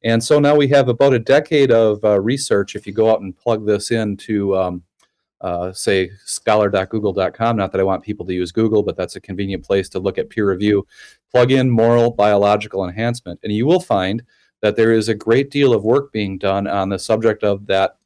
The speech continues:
topic. And what moral biological enhancement is, it's really a misnomer. It's really mind control. How do you control people's behavior? Uh, and, uh, the, if you look at the de-, the definitions that these people use for moral biological enhancement, it is,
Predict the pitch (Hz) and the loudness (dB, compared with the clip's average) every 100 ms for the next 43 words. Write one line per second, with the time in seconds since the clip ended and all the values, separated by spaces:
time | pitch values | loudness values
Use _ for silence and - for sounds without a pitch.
0 | _ - 139 143 - - 98 104 110 120 | _ -4 -2 -2 -6 -8 -6 -2 0 2
1 | 135 120 120 113 113 117 113 104 92 120 | 2 2 2 4 4 2 -2 -8 -6 -4
2 | 139 135 90 95 92 87 - _ _ _ | -4 -4 -10 -6 -4 -4 -10 _ _ _
3 | - 127 120 107 123 135 107 92 101 104 | -6 0 4 4 2 -2 -2 -2 -2 -2
4 | 98 - 113 107 101 107 113 - 87 - | -4 -4 -2 0 0 0 -2 -6 -10 -8
5 | - - - 113 120 120 117 113 - 101 | -8 -12 -2 0 0 0 -2 -4 -6 -10
6 | - 120 113 - 107 104 95 - 90 104 | 0 4 4 2 -4 -2 -2 -4 -2 0
7 | 98 62 - - _ _ _ - 95 92 | 0 -6 -12 -16 _ _ _ -4 -2 0
8 | 90 107 104 101 98 95 101 95 _ _ | 0 -2 -2 0 0 0 -2 -4 _ _
9 | - 110 110 107 120 120 113 101 110 104 | -12 -6 -4 -2 -2 -4 -6 -6 -4 -6
10 | _ _ - 95 90 87 110 107 113 123 | _ _ -4 -2 -2 0 -2 0 -2 -2
11 | 120 104 92 92 85 104 98 92 95 92 | -4 -4 -4 -6 -6 -6 -4 -4 -6 -4
12 | 95 95 92 90 92 92 - 98 90 92 | 0 0 0 0 0 -2 -4 -10 -8 -8
13 | 92 - 95 98 98 95 92 | -8 -10 -6 -2 0 0 -2